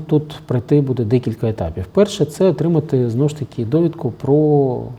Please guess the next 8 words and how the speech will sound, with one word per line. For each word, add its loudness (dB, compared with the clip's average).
обставини 0
травми 0
і 4
пройти 0
відповідно -2
В 0
Л 0
К, -6